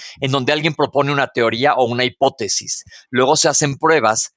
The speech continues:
se dan resultados y se llega a conclusiones para poder decir lo que yo te estoy diciendo,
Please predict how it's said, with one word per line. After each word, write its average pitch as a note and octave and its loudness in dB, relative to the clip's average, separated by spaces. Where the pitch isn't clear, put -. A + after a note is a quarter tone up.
se - -6
dan C3+ 0
resultados C3 -2
y D3+ -6
se C3 2
llega B2+ 0
a B2+ -6
conclusiones A#2+ -6
para C3+ 0
poder D3 2
decir F#3 0
lo D#3 0
que B2+ -10
yo B2+ -2
te - -4
estoy E3+ 0
diciendo, C#3+ 0